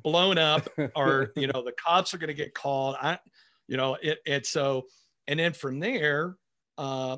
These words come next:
Speaker 1: I enlisted your help, uh, when I decided to start Cowtown Warriors in
Speaker 2: Mm.
Speaker 1: twenty thirteen, which I said, "I need a bunch of Marines gonna come together and help me get this thing started." And now, seven years later,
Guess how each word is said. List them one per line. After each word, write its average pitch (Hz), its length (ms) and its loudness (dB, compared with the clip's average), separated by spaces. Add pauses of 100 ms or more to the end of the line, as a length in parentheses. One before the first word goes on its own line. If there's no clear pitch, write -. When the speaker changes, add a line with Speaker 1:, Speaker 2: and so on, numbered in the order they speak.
Speaker 1:
I 156 100 -2
enlisted 143 520 -2
your 139 160 -4
help, 139 340 -4 (260)
uh, 135 280 -6
when 147 120 -2
I 139 80 -2
decided 131 380 -4
to 117 60 -8
start - 260 -8
Cowtown 127 440 -8
Warriors 170 440 -4
in 123 80 -6
Speaker 2:
Mm. - 40 -10
Speaker 1:
twenty 127 260 -8
thirteen, 147 760 -8 (500)
which 139 260 0
I 151 40 0
said, 139 320 -2
"I 151 100 -2
need 202 160 0
a 165 40 0
bunch 165 220 -4
of 147 60 -10
Marines 147 260 0
gonna 131 140 -8
come 143 180 -4
together 131 580 -4
and 120 280 -10 (160)
help 120 200 -6
me 156 80 -8
get 147 160 -6
this - 160 -6
thing 127 160 -6
started." 123 580 -4 (600)
And 131 160 -6
now, 151 540 2
seven 151 380 -2
years 143 260 -2
later, 127 460 -2